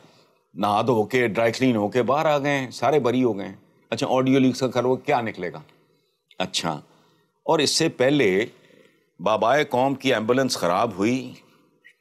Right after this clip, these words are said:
शदीद मौसम, मक्खियाँ भिन बना रही और मादर मिल्लत मक्खियाँ उड़ा रही। इस पे करो कुछ। लियाकत अली खान की शहादत, सकूत ढाका, आधा मुल्क ही गया, भुट्टो का जुडिशल मर्डर,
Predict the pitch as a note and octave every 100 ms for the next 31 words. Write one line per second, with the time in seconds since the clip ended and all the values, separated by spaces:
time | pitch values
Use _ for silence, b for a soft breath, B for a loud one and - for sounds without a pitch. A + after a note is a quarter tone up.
0 | - - C#3+ C#3 D#3 F#2+ F2+ F2+ - G2
1 | - _ _ _ _ _ - F3+ - G#3
2 | C#3+ C3+ G2+ F#2 E2 F#2+ B2 - - G2+
3 | D#2+ A2+ A#2+ A#2 F2+ G#2 B2 - - _
4 | _ - - _ _ _ _ - - G#2+
5 | F#2 D2+ C2 - A#1 - _ _ _ _
6 | _ _ _ _ _ F2+ - F#2+ - C3+
7 | C#3+ A2+ - - _ _ _ _ _ _
8 | - F2+ G#2 G#2 G2+ F#2+ G#2 G#2+ G#2+ A2
9 | G2 F#2 F2 - _ _ _ b b b
10 | - - G#2+ G#2+ G2 F#2+ F2+ E2+ A2 C3+
11 | A2+ B2 G#2+ A2 C3+ A2+ A2 G#2+ - _
12 | _ _ _ - A2+ B2 A#2+ A#2 A#2 B2+
13 | - C3 A2 G2+ A2+